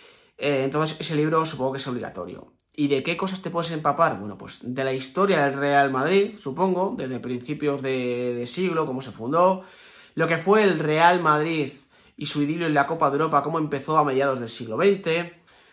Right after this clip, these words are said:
documentarte sobre el legado de Di Stéfano, el legado de Don Santiago Bernabéu, hay documentales muy buenos sobre Don Santiago Bernabéu, sobre Don Alfredo,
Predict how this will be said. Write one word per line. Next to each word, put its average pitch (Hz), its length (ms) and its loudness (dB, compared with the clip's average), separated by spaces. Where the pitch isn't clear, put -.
documentarte 160 680 4
sobre 143 600 0
el 123 440 0
legado 139 460 2
de 135 80 0
Di 123 160 -4
Stéfano, 143 640 -2
el 131 220 -2
legado 143 340 2
de 147 80 2
Don 131 180 0
Santiago 135 680 0
Bernabéu, 123 500 -2
hay 131 80 -2
documentales 131 500 -4
muy 131 300 0
buenos 143 340 -2
sobre 113 160 -8
Don 117 80 -8
Santiago 123 320 -6
Bernabéu, 151 540 -4
sobre 127 220 -10
Don 113 120 -10
Alfredo, 143 600 -4